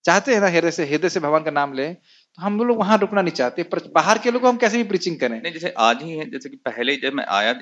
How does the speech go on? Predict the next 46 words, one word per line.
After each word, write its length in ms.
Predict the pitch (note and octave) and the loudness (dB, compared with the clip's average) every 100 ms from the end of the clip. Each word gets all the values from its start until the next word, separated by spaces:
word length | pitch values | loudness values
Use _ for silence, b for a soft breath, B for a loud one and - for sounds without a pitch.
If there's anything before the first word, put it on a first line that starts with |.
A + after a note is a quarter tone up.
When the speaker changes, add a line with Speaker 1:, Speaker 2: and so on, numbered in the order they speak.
| A2 | 4
Speaker 2:
बारह 200 | G#2+ A#2 | 4 6
तेरह 180 | B2 B2 | 2 0
साल 100 | B2+ | -2
पहले 220 | A#2 A#2+ | -4 -4
कर, 200 | A2+ A#2 | -6 -6
मैं 120 | B2 C3 | -4 0
तब 60 | C3 | 0
भी 320 | C3 E3+ E3 | 2 0 2
नाम 200 | C3 B2+ | 4 6
लेना 220 | C#3 C3 B2+ | 6 2 2
चाहता 280 | B2 A2+ | 0 -2
था, 220 | A2 C3 _ B | -6 -14 _ B
Speaker 1:
हम्म। 100 | A2+ | -20
Speaker 2:
लेकिन 320 | - - D#3 - - | -14 -12 -12 -10 -6
एक 120 | E3 | 0
अधिकार 640 | E3 D#3+ E3 E3 F3 F3+ _ - | 0 4 6 8 6 -2 _ -2
होता 180 | D3+ E3 | 0 2
है 60 | D#3 | 2
कि 100 | D#3 | 2
जब 180 | E3 - | -2 -2
Speaker 1:
Agreed। 320 | G#3 G#3+ B2+ - _ - | -2 0 -2 -4 _ -6
लेकिन 260 | D#3+ E3 G3+ | -6 -4 -2
देखिए, 380 | G3 E3 A#2 G#2+ _ - | -2 -2 -4 -8 _ -14
a 40 | B2 | -8
devotee 440 | C#3 E3+ F3 G3+ F#3 | -4 -2 -4 -6 -8
is 60 | E3 | -8
known 160 | E3+ | -10
by 160 | E3+ C#3 | -8 -8
his 80 | C#3+ | -10
aspirations। 600 | - - A#2 A2+ - A#2+ - | -14 -16 -14 -16 -16 -18 -10
बार 200 | D3 E3 | -10 -4
बार 200 | F3+ F3+ | -4 -4
मैं 100 | F3 | -6
इस 80 | |
बात 160 | - D#3+ | -10 -14
को 80 | - | -16
repeat 220 | B2 C3 | -18 -18
करता 320 | - G#2 - - | -20 -20 -18 -20
हूँ, 200 | _ G2+ _ _ _ _ _ _ D3 | _ _ _ _ _ _ _ _ -6
हम 220 | D#3+ - | -6 -8
कहाँ 340 | B2 B2 C#3+ | -8 -2 -2
हैं 400 | - D3+ F3+ E3+ | -2 -4 -4 -4
उससे 260 | F3 - F3+ | -4 -4 -4
मतलब 340 | F3 - A#2 | -6 -6 -8
नहीं 160 | G#2 A#2+ | -8 -10
है, 160 | G2 | -12